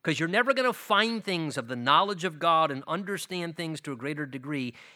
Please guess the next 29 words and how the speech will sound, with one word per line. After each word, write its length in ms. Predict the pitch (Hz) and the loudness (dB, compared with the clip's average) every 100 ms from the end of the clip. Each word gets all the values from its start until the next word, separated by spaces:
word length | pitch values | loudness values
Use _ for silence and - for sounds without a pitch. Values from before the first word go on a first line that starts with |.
| _ | _
if 240 | 151 - | -6 -4
you're 80 | 147 | -4
not 240 | 143 135 - | -2 -2 -2
searching 720 | - - 196 - 196 196 170 | -4 0 -2 -2 -6 -6 -6
the 80 | 104 | -8
book 320 | 98 151 170 | -4 -4 -4
of 100 | 156 | -8
the 100 | 156 | -10
Lord 480 | 135 135 131 127 - | -8 -8 -6 -6 -8
and 280 | 127 117 117 | -10 -10 -6
reading. 400 | 151 160 127 110 | -4 -4 -4 -4
God 280 | 135 160 151 | 2 0 0
says, 280 | 170 151 | -4 -4
"In 60 | 143 | -4
the 80 | 131 | -6
midst 380 | 135 208 - 202 | -4 -4 -6 -6
of 80 | |
all 120 | 190 180 | -4 -4
these 180 | 175 | -6
things, 260 | - 147 120 | -8 -6 -6
search 340 | - 220 233 | -2 -2 -2
from 120 | - 202 | -6 -6
the 100 | 156 | -6
book 240 | 156 175 | -8 -10
of 80 | 196 | -10
the 100 | 202 | -8
Lord 240 | 180 180 | -6 -6
and 140 | 175 143 | -6 -6
read. 320 | 123 117 | -6 -6